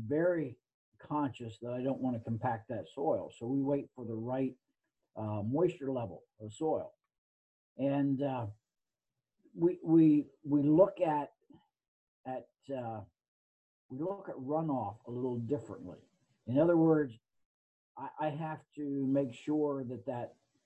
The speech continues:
that, uh, little rivulet that started making a gully doesn't continue. And I need to divert water, do a better job of diverting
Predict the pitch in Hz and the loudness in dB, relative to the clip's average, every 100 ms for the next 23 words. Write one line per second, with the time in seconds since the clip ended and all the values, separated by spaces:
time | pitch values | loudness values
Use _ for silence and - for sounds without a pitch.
0 | _ _ _ - 117 117 - 117 123 143 | _ _ _ -8 -4 -4 -4 -2 0 0
1 | 127 131 180 143 123 - _ - _ _ | 2 0 0 -2 -8 -10 _ -20 _ _
2 | _ _ 120 110 - - - 135 143 143 | _ _ -6 -4 -8 -20 -4 2 4 4
3 | 113 85 113 131 131 123 120 110 127 147 | -2 -6 -2 0 0 -4 -4 -2 0 0
4 | 135 113 107 110 131 113 92 117 120 - | -2 -4 -10 -10 -10 -10 -14 -12 -12 -10
5 | 151 113 80 - _ _ _ _ _ 120 | -8 -6 -8 -14 _ _ _ _ _ -10
6 | 120 120 113 107 - 120 131 143 123 110 | -6 -4 -4 -6 -6 -2 2 2 0 -4
7 | 113 135 143 123 135 131 123 107 - 147 | -2 0 0 -2 0 0 -2 -6 -4 -2
8 | 156 180 165 135 139 147 123 110 104 107 | 2 2 2 0 0 0 -2 -8 -12 -12
9 | 123 151 151 143 | -8 -6 -4 -6